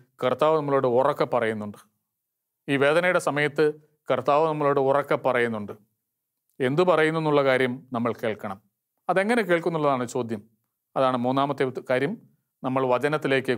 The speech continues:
കൂടുതൽ കൂടുതൽ തിരിയണം. ദൈവവചനത്തിൽ നിന്ന് ദൈവത്തെ കേൾക്കാനുള്ള ശീലം നമ്മൾ വർദ്ധിപ്പിച്ചെടുക്കണം.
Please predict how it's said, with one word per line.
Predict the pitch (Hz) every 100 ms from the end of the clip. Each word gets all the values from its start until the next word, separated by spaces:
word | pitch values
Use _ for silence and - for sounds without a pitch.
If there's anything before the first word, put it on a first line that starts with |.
| -
കൂടുതൽ | 135 131 127 127
കൂടുതൽ | 127 117 117
തിരിയണം. | 117 113 110 107 95 _ _ _ _ _ - 131
ദൈവവചനത്തിൽ | 156 185 165 165 165 156
നിന്ന് | 156 147 143 - _ -
ദൈവത്തെ | 139 147 147 139
കേൾക്കാനുള്ള | 143 139 156 143 135 127
ശീലം | - 131 135 131 -
നമ്മൾ | 127 127 120
വർദ്ധിപ്പിച്ചെടുക്കണം. | 117 131 123 - 117 110 110